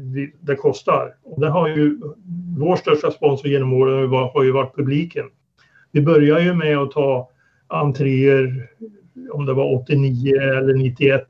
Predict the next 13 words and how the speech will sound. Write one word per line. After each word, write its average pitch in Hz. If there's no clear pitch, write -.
jag 127
vet 131
inte 131
vilket 127
år 131
det 131
var. 135
Så -
vi 135
började 135
det 269
här 131
lite 127